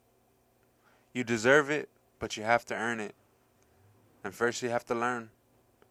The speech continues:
And so with that said, I hope everyone does have a great day, a good rest of your day,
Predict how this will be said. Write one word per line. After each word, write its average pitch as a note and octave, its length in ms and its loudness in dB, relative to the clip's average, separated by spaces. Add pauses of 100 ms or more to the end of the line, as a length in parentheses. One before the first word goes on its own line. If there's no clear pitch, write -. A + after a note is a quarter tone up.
(640)
And C3 140 -4
so D#3+ 160 8
with D3 120 6
that D#3+ 200 12
said, F3 300 6
I D3 80 12
hope D3+ 200 8
everyone C#3+ 440 4
does C3+ 240 4
have C3+ 160 2
a A#2+ 60 0
great A#2 260 2
day, B2+ 300 -2 (580)
a A#2 80 -4
good C3+ 180 4
rest C#3+ 280 6
of A#2 120 -6
your G#2 100 -6
day, G2 260 -4